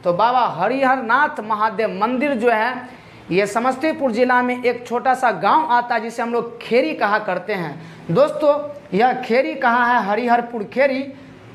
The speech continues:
तो ग्राम आता है इसका हरिहरपुर खेरी। और दोस्तों, यदि प्रखंड की बात करें तो यह खानपुर प्रखंड में आता है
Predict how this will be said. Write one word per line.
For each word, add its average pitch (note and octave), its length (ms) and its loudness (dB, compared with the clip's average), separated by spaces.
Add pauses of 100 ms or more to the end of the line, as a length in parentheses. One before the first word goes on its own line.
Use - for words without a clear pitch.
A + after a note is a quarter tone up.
(140)
तो D#3+ 140 0
ग्राम C#4 400 2
आता A#3 300 2
है B3+ 60 0
इसका B3+ 220 0
हरिहरपुर A#3+ 500 -2
खेरी। F3 300 -4
और F3 200 -4
दोस्तों, A#3+ 260 2
यदि C4+ 120 -2
प्रखंड C4 380 0
की D4 100 -4
बात A3+ 280 0
करें B3 220 2
तो A3+ 80 -4
यह A3 280 0
खानपुर C4 480 0
प्रखंड A#3+ 360 -2
में A#3+ 180 0
आता G3 300 2
है E3 280 -4